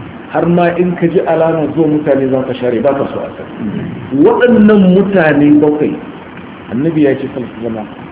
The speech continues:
"سبعة يظلهم الله في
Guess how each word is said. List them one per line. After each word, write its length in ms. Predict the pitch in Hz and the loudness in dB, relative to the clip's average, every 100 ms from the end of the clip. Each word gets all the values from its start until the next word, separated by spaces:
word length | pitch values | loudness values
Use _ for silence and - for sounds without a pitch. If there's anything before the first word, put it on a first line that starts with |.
| - - | -16 -10
"سبعة 460 | - 123 123 - - | -4 -4 -4 -6 -6
يظلهم 1000 | 135 131 135 131 180 185 170 165 151 143 | -4 -2 -2 0 2 4 4 4 2 0
الله 520 | 135 131 139 143 120 90 - - - - - - | -2 0 2 2 0 -6 -10 -12 -12 -12 -12 -6
في 140 | 156 | 2